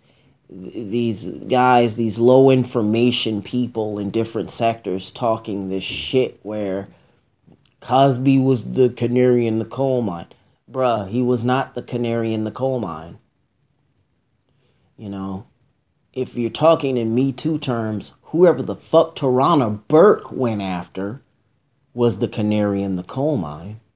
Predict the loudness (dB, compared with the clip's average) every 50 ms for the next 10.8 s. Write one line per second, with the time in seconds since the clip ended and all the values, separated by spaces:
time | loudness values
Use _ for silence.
0 | _ _ _ _ _ _ _ _ _ _ _ _ _ _ _ _ _ _ _ _
1 | _ _ _ _ _ _ _ _ _ _ _ _ _ _ _ _ _ _ _ -6
2 | -4 0 2 2 4 4 4 4 2 -2 -8 -12 -8 -4 -2 -2 0 0 0 0
3 | -2 -2 -4 -8 -12 -16 -12 -8 -6 -6 -6 -2 2 4 6 6 6 6 4 0
4 | -4 -4 -2 -2 -2 2 4 4 4 4 4 4 4 4 6 4 4 2 0 0
5 | 2 2 2 2 2 2 2 0 0 -2 -4 -2 -2 -2 0 -2 -4 -6 -10 -14
6 | -16 -16 _ _ _ _ _ _ _ _ _ _ _ _ _ _ _ _ _ _
7 | _ _ _ -18 -14 -2 2 6 6 8 6 6 4 0 -6 -12 -14 -16 _ _
8 | _ _ _ _ -18 -16 -10 -6 -4 -4 -2 -2 0 0 -2 -2 -4 _ -2 0
9 | 2 4 4 4 4 2 2 4 2 2 0 0 -2 -4 -4 -4 -4 -4 -8 -10
10 | -10 0 2 2 2 2 0 -2 -6 -10 -10 -10 -10 -10 -12 -20